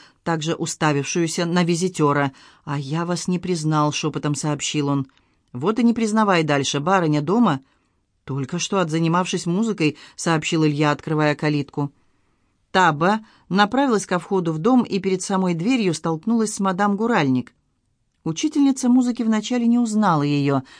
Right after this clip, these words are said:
посторонилась, желая уступить дорогу, затем удивлённо воскликнула: «Госпожа Бессмертная,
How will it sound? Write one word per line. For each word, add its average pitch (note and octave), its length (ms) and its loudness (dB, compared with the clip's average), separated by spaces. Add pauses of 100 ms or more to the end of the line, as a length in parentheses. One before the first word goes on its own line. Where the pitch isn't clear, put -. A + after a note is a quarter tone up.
(220)
посторонилась, A3+ 880 2 (340)
желая G3 400 4
уступить F#3 420 -2
дорогу, F3 540 2 (200)
затем F#3+ 400 2
удивлённо F#3+ 480 2
воскликнула: E3 720 0 (180)
«Госпожа D#3+ 480 -2
Бессмертная, F3+ 840 2